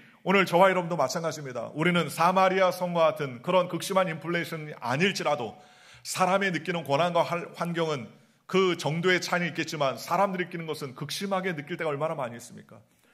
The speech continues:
오늘 저와 여러분들의 삶이 사마리아 성 안에 있는 성 사람들과 별반 차이가 없어요. 아, 코로나 이후에 물질적인 것, 환경적인 것 여러 가지로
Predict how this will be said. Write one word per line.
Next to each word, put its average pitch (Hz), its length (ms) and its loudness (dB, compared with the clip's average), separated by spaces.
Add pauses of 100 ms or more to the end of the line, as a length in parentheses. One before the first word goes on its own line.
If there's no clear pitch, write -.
(160)
오늘 180 200 4
저와 170 240 6
여러분들의 170 400 0
삶이 156 440 -4
사마리아 170 520 2
성 165 240 -4
안에 156 200 0
있는 151 280 -6
성 175 480 -8
사람들과 160 800 -2 (180)
별반 156 280 2
차이가 165 280 -6
없어요. 147 400 -8 (460)
아, 143 380 6
코로나 160 260 0
이후에 151 380 0
물질적인 151 600 -8
것, 147 340 -2
환경적인 156 460 -6
것 147 120 -6
여러 143 180 0
가지로 151 440 0